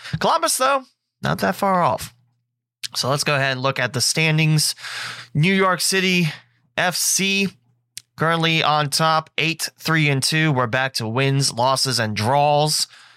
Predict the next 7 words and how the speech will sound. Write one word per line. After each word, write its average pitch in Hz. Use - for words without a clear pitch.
Seriously, 139
draws, 143
not 160
ties, 120
draws, 127
draws. 160
Sorry. -